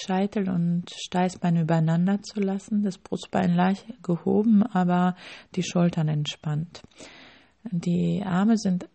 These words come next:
absolut gerade und gestreckt, die Ellbogen sind durchgestreckt und dein Zeigefinger und dein Daumen berühren sich. Die Hände liegen auf deinen Knien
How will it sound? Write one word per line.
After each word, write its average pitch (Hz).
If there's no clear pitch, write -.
absolut 180
gerade 170
und 156
gestreckt, -
die 170
Ellbogen 165
sind 160
durchgestreckt -
und 175
dein 165
Zeigefinger 185
und 165
dein 160
Daumen 165
berühren 147
sich. 143
Die 160
Hände 165
liegen 160
auf 160
deinen 147
Knien 147